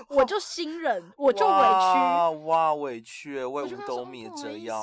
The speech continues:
Speaker 1: ：“哦，不好意思，我真的不知道，我真的不知道。”
Speaker 2: 嗯。
Speaker 1: 然后，然后后来就是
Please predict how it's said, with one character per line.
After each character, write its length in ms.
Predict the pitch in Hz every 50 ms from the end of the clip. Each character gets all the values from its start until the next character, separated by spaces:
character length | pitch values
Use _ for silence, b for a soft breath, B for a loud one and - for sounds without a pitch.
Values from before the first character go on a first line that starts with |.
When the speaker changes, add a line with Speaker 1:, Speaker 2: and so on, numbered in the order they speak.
| - - 247
Speaker 1:
：“哦， 0 |
不 0 |
好 0 |
意 0 |
思， 80 | 226
我 60 | 220 214
真 200 | - 285 294 285
的 60 | 269
不 160 | 254 - 262
知 260 | 247 - - 233 214
道， 200 | 240 233 214 196
我 60 | 175
真 140 | - - 214
的 60 | 190
不 240 | 151 139 135 131 123
知 160 | 120 117 104 95
道。” 220 | 156 110 101 _ _ 185
Speaker 2:
嗯。 40 | 220
Speaker 1:
然 60 | 262
后， 160 | 330 381 349 b b b b b b
然 140 | 240 240 302
后 200 | 381 403 320 269 _ _ _ _ _ _ _ _ _ _ _ _ _ _ _ _ _ _ _ _ _ _
后 240 | - - - 392 294
来 180 | 240 226 233 254 _ _ _ _ _ _ _ _
就 120 | - 349
是 300 | 349 359 359 311 294 302